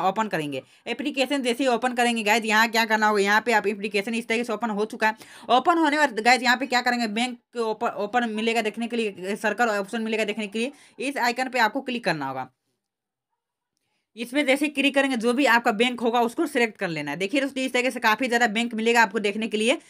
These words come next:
तो आपको क्या करना होगा, जो भी आपका बैंक होगा उसको सिलेक्ट कर लेना है। तो देखिए दोस्तों, मैं आपको सामने मैंने ऊपर में सिलेक्ट करके रखा है दोस्तों, बैंक ऑफ इंडिया। तो मैंने इस तरीके से, देखिए दोस्तों, मैं एक बार खोज लेते बैंक of India कहाँ है।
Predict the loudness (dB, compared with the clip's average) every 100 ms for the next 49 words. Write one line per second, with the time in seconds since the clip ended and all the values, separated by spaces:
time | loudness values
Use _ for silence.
0 | _ -8 -4 -2 0 2 4 4 0 2
1 | 2 2 2 2 0 0 0 0 0 0
2 | 0 0 0 -2 -4 -2 -2 -6 -6 -8
3 | -10 -12 _ _ -4 -2 0 0 -2 -2
4 | 0 2 2 0 -2 -2 0 0 0 -2
5 | 0 0 0 -2 -2 -4 -4 -4 -2 -2
6 | -2 -2 -2 -2 -2 -2 -2 -2 -2 -2
7 | -4 _ _ -12 -8 -4 -2 -2 -4 -4
8 | -4 -4 -2 -2 -4 -4 -2 0 0 -2
9 | -2 -2 0 -2 -2 -2 -2 -2 -2 -2
10 | -2 -2 -2